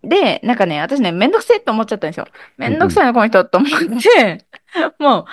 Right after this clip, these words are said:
Speaker 1: そん-、しかも夜だから、夜ってね、人間結構ネガティブになりがちなんですよ、感情が。
Speaker 2: うんうんうん。
Speaker 1: で、夜にあんまりそもそもその言い合いとかをしたくないから、もうちょっとこ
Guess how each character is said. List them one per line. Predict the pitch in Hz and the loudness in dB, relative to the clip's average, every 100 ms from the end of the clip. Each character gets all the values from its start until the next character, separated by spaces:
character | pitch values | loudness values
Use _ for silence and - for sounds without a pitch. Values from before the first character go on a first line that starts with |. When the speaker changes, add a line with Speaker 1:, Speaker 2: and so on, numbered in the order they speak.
| 330 302 | -12 -12
Speaker 1:
そ | - 277 247 | -4 -2 -2
ん-、 | - | -4
し | - | -2
か | 427 | 0
も | 233 | 2
夜 | 247 466 | 2 2
だ | 233 214 | 0 -2
か | - | -2
ら、 | 180 165 | 0 0
夜 | 262 370 | 0 -2
っ | |
て | - 170 | -4 -6
ね、 | 151 | -6
人 | 160 220 | -4 -4
間 | 226 226 | -2 -4
結 | 262 | -4
構 | 170 | -4
ネ | 180 | -2
ガ | 277 | -2
テ | 233 | -2
ィ | 165 | -6
ブ | 165 | -8
に | 165 | -6
な | 165 | -4
り | 165 | -4
が | 185 | -6
ち | 196 | -6
な | 147 | -8
ん | |
で | |
す | - | -8
よ、 | |
感 | 156 147 | -6 -2
情 | 107 | -2
が。 | 98 | -2
Speaker 2:
う | |
ん | 80 | -4
う | |
ん | 85 | -10
う | |
ん。 | |
Speaker 1:
で、 | - _ - 233 | -12 _ -4 0
夜 | 381 403 | 0 2
に | 247 | 0
あ | 208 | 0
ん | 254 | 0
ま | 277 | 0
り | 277 | 0
そ | 269 | -2
も | 254 | 0
そ | 254 | -2
も | 240 | -2
そ | 220 | -4
の | 202 | -4
言 | - 202 | -4 -2
い | 202 | 0
合 | |
い | 196 | -2
と | 180 | -2
か | 147 151 | 0 0
を | 147 | -2
し | 143 | -4
た | 240 247 | -6 -4
く | |
な | 226 269 | -2 -2
い | |
か | - 151 | -2 -4
ら、 | 156 143 156 | -4 -4 -6
も | 185 | -8
う | |
ち | 233 | -6
ょ | |
っ | |
と | 208 | -6
こ | - | -4